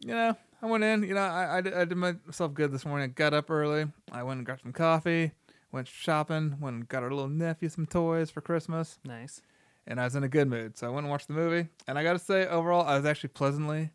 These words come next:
Speaker 1: surprised.
Speaker 2: Yeah.
Speaker 1: This overall was not too shabby. I would say, hmm.
Speaker 2: I'm just gonna say off the bat, like, I think it's, like, at ninety some odd percent on Rotten Tomatoes.
Speaker 1: I think so.
Speaker 2: I don't
Speaker 1: I,
Speaker 2: know
Speaker 1: I
Speaker 2: if
Speaker 1: think
Speaker 2: it's
Speaker 1: they're, I think they're both, the both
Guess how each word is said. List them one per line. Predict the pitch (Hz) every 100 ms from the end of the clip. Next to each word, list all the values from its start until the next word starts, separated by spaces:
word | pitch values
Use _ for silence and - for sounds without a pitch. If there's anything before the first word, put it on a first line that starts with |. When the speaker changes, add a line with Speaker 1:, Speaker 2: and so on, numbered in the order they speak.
| -
Speaker 1:
surprised. | 170 - 131 113 110 117 - _ _
Speaker 2:
Yeah. | 147 220 - -
Speaker 1:
This | 135 151 _ _ _ _ 139
overall | 156 170 180 160 160 165 175 - _ -
was | 165 131
not | 131 135 147 - _ _
too | - 151 143 147 147
shabby. | - 139 120 113 113
I | 123
would | 131
say, | - - 170 165 165 170 160 _ _ _ _ _ _ -
hmm. | 160 160 165 151 _ _ -
Speaker 2:
I'm | 185
just | 196 254
gonna | 226
say | 190 160
off | 160
the | 160
bat, | - 151 143 - -
like, | 147 143
I | 123
think | - 226
it's, | 170 139
like, | 117 113 -
at | 135 123
ninety | 120 117 113 120 127 123 _ -
some | - 120 117
odd | 110 -
percent | 131 - 123 127
on | 120
Rotten | 120 -
Tomatoes. | 123 113 123 143 151 _ -
Speaker 1:
I |
think | 131 113
so. | - 120
Speaker 2:
I | 208
don't | 277
Speaker 1:
I, | 254
Speaker 2:
know |
Speaker 1:
I | 233
Speaker 2:
if | 208
Speaker 1:
think | 208
Speaker 2:
it's | 156
Speaker 1:
they're, |
I | 160
think | 220
they're | 202
both, | 139 143 156 - -
the | 123
both | 135 139